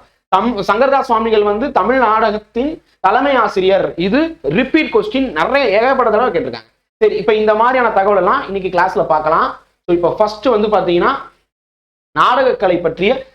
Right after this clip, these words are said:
சில தகவல்கள். குறிப்பா இதுக்கு முன்னாடி வீடியோல வந்து பாத்தீங்கன்னா இந்த ஒரு கொஸ்டின் கேட்டிருப்பேன்.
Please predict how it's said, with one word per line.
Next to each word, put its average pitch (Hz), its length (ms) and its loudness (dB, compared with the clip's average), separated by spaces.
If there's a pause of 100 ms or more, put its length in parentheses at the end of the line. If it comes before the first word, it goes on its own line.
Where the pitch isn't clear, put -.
சில 240 240 0
தகவல்கள். 180 520 0 (280)
குறிப்பா 208 240 2 (240)
இதுக்கு 214 260 0
முன்னாடி 277 500 2
வீடியோல 240 460 0
வந்து 220 80 -2
பாத்தீங்கன்னா 208 420 0
இந்த 208 200 0
ஒரு 180 280 2
கொஸ்டின் 196 260 -2
கேட்டிருப்பேன். 185 540 -2